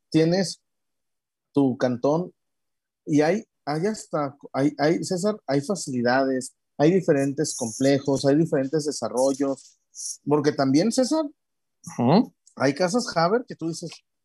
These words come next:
Speaker 1: "Ah, caray".
Speaker 2: Sí, se queda uno
Speaker 1: No,
Speaker 2: así de,
Speaker 1: no, no
Speaker 2: "Oye, ¿de
Speaker 1: es,
Speaker 2: veras puedo?".
Speaker 1: banda, banda, no, no, no.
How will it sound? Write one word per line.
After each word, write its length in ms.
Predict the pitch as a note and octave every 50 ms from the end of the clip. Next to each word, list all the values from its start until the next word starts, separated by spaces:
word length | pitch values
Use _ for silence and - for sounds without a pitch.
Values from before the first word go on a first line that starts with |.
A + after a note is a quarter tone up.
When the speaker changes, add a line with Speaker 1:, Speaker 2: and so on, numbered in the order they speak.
| _ _ -
Speaker 1:
"Ah, 100 | - - -
caray". 1080 | E3+ F3 F#3+ G#3 A3+ A#3+ B3 B3+ B3 B3 B3 B3 B3 B3 B3 B3+ B3+ B3+ B3 B3 A#3+
Speaker 2:
Sí, 520 | A3+ A3 G#2 A2 B2+ C#3+ D3+ D#3+ E3+ F3+ D#3+
se 140 | D3+ C#3+
queda 140 | - D#3 D#3
uno 120 | E3+ F3 D#3
Speaker 1:
No, 80 | C#3+ D#3+
Speaker 2:
así 40 | F#3
de, 40 | F#3
Speaker 1:
no, 60 | F#3+
no 80 | - G#2+
Speaker 2:
"Oye, 300 | - F3+ G#3+ B3 B3 -
¿de 60 | D#3
Speaker 1:
es, 40 | C3
Speaker 2:
veras 240 | C3 C#3 D#3 D#3 -
puedo?". 220 | - D#3 D#3 E3+
Speaker 1:
banda, 360 | F3+ A3 A#3 A#3 F#3 - - _ _ _ _ _ _ -
banda, 240 | - C#3+ F3+ A3+ A3
no, 240 | F#3 E3+ F3+ G#3 -
no, 200 | D#3+ D#3 D3 - -
no. 220 | - D3 - -